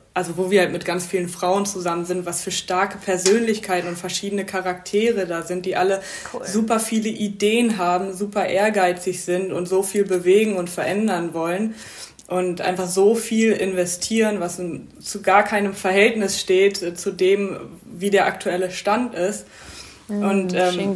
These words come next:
Speaker 1: ja,
Speaker 2: gesagt.
Speaker 1: ich, ich find's eigentlich schade, dass dieses Potenzial nicht genutzt wird und wir uns da immer noch mit Themen beschäftigen müssen, ähm, die sowas von, äh,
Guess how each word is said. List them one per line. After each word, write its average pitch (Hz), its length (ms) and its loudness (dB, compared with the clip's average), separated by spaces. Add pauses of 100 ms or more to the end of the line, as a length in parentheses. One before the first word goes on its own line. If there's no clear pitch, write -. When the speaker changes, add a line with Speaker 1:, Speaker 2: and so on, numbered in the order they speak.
Speaker 1:
ja, 208 260 4
Speaker 2:
gesagt. - 60 -2 (180)
Speaker 1:
ich, 196 120 -4
ich - 60 -8 (580)
find's 220 360 0
eigentlich 202 580 -2 (400)
schade, 220 440 2
dass 185 180 -2
dieses 180 240 -8
Potenzial 196 720 0
nicht 185 180 -6
genutzt 196 480 -4
wird 180 280 0
und 180 200 -6
wir 190 160 2
uns 185 140 -6
da 170 100 -2
immer 185 200 0
noch 180 140 -6
mit 180 160 -8
Themen 208 260 2
beschäftigen 180 580 -4
müssen, 202 400 -4 (460)
ähm, 180 520 -2 (400)
die 190 460 -4 (640)
sowas 208 480 4
von, 175 460 0
äh, - 320 -12